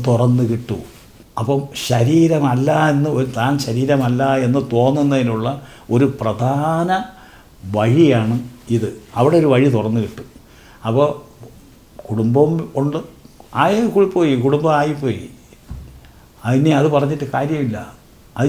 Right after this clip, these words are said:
ജന്മജന്മാന്തരങ്ങളായിട്ട് അനുവർത്തിച്ച് വരുന്ന മനുഷ്യൻ്റെ ജീവിതചക്രമാണ്. അതിൽ നിന്ന് ആർക്കും മാറാൻ പറ്റില്ല. പക്ഷേ ഇതൊക്കെ ഇങ്ങനെയുള്ള ആൾക്കാർക്ക് മാത്രമേ ഉള്ളൂ. അല്ലാതെ ഈ അവധൂതന്മാരായിട്ട് വേണപ്പോലൊക്കെ എത്രയോ കാലം തന്നെ, എത്രയോ പ്രാവശ്യം തന്നെ അവരൊക്കെ സമാധിയായി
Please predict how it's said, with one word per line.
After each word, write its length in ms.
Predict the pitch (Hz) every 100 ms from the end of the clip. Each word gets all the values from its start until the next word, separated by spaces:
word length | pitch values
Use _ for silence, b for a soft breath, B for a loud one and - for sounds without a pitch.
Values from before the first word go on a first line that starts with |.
| 156
ജന്മജന്മാന്തരങ്ങളായിട്ട് 1120 | 143 160 175 160 160 160 160 151 151 143 139 123
അനുവർത്തിച്ച് 440 | 131 156 147 156 139
വരുന്ന 200 | 135 139 127
മനുഷ്യൻ്റെ 420 | 120 127 143 127 120 B B B 113
ജീവിതചക്രമാണ്. 960 | 135 170 165 143 - 120 139 135 117 104 113
അതിൽ 160 | 147
നിന്ന് 140 | 147 135
ആർക്കും 240 | 127 127 123 107
മാറാൻ 260 | 107 110 107
പറ്റില്ല. 320 | - 82 78 - B B B B -
പക്ഷേ 220 | 120 117 156 151 147
ഇതൊക്കെ 280 | 151 147 185 170
ഇങ്ങനെയുള്ള 420 | 165 185 170 165 160
ആൾക്കാർക്ക് 420 | 165 170 170 170 165
മാത്രമേ 280 | 156 165 151
ഉള്ളൂ. 140 | 139 - - 90
അല്ലാതെ 320 | 101 127 139 156
ഈ 20 | 110
അവധൂതന്മാരായിട്ട് 680 | 107 135 151 160 160 160 151
വേണപ്പോലൊക്കെ 460 | 151 156 156 151 143 113
എത്രയോ 340 | 117 143 147 143 131
കാലം 480 | 117 131 139 127 120
തന്നെ, 200 | 120 117 120 B B 151
എത്രയോ 340 | 139 147 160 180 160
പ്രാവശ്യം 360 | 135 131 147 127
തന്നെ 160 | 127 117
അവരൊക്കെ 260 | 120 120 123 113
സമാധിയായി 540 | 104 117 131 127 117